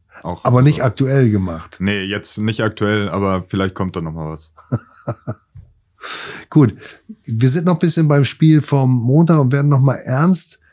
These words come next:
Speaker 2: Von jedem mal eine Meinung zu den Protesten gegen die Montagsspiele. Also nicht zu den Protesten, sondern da haben wir alles gesagt, sondern zu der Frage als solche. Montagsspiele, ja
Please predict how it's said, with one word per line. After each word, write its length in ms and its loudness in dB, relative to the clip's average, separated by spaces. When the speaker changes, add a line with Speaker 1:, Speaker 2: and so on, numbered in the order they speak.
Speaker 2:
Von 220 2
jedem 240 4
mal 180 6
eine 100 6
Meinung 440 4
zu 160 -4
den 200 2
Protesten 680 -2
gegen 380 2
die 220 2
Montagsspiele. 800 0
Also 300 2
nicht 320 -2
zu 140 -2
den 140 2
Protesten, 500 0
sondern 320 0
da 100 2
haben 140 2
wir 100 -2
alles 220 -4
gesagt, 260 -4
sondern 400 -2
zu 120 -4
der 140 4
Frage 420 0
als 220 -2
solche. 460 -8
Montagsspiele, 920 2
ja 380 0